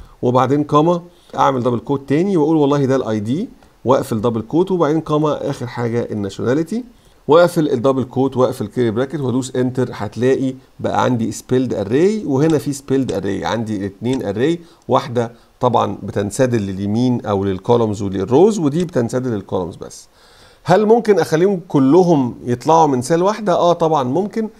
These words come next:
باستخدام فانكشن اسمها في ستاك. في ستاك دي وظيفتها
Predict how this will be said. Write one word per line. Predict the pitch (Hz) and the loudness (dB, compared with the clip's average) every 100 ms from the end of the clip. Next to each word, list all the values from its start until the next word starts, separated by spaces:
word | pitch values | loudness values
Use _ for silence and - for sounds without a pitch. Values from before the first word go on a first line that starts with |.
| _ _ | _ _
باستخدام | 113 123 123 - 147 | -8 -6 -6 -2 -2
فانكشن | 151 135 143 147 139 | 0 -4 -4 -4 -6
اسمها | - - 123 135 135 - _ 107 | -8 -6 -4 -4 -6 -14 _ -4
في | 147 | -2
ستاك. | 151 - - _ - _ - | -2 -6 -8 _ -20 _ -6
في | 110 147 | 0 0
ستاك | 143 139 - | 0 -2 -2
دي | 123 139 | 0 2
وظيفتها | 120 101 101 190 220 220 | 0 -2 -6 -8 -6 -8